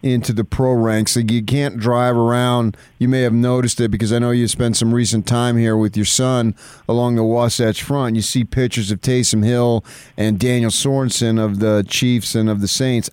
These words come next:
I don't even know what they're advertising, but I see their faces on the billboards, and there is that connection because of the religious connection.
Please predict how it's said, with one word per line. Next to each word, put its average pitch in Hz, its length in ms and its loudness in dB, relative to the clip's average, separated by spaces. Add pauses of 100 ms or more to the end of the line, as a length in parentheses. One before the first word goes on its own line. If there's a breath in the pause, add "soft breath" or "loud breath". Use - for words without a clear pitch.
I 135 80 0
don't 160 140 0
even 127 240 0
know 123 160 0
what 120 280 0
they're 113 220 0
advertising, 107 800 2 (400 loud breath)
but 127 140 -2
I 123 40 2
see 170 240 2
their 143 140 0
faces 120 800 0 (260 loud breath)
on 123 200 0
the 110 60 0
billboards, 107 1080 0
and 117 420 2 (280 loud breath)
there 131 200 0
is 147 220 0
that 131 260 0
connection 123 600 0
because 110 320 -2
of 104 80 -2
the 107 80 0
religious 123 720 2
connection. 107 720 0